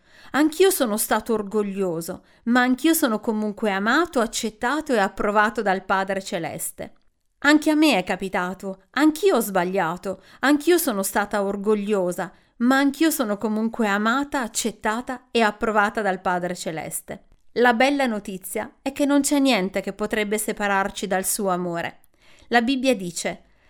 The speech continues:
"Sapendo che era venuta per lui l'ora di passare da questo mondo al Padre, avendo amato i suoi che erano nel mondo, li amò sino alla fine." Giovanni tredici uno.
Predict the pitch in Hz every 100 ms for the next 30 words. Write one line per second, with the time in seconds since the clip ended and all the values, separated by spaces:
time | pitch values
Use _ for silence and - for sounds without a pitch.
0 | _ _ - 254 277 302 285 247 220 190
1 | 190 196 233 226 196 190 208 214 202 190
2 | - 240 240 226 220 214 214 277 254 254
3 | 202 196 233 226 247 226 247 269 240 190
4 | 190 196 170 180 196 202 - - - -
5 | 240 277 311 262 233 220 233 233 202 -
6 | 214 190 180 175 226 202 196 190 185 185
7 | 196 240 269 269 277 _ 240 240 208 190
8 | 196 220 185 165 175 - 170 165 160 _
9 | - 214 208 165 175 190 196 196 170 180
10 | - 175 - 185 -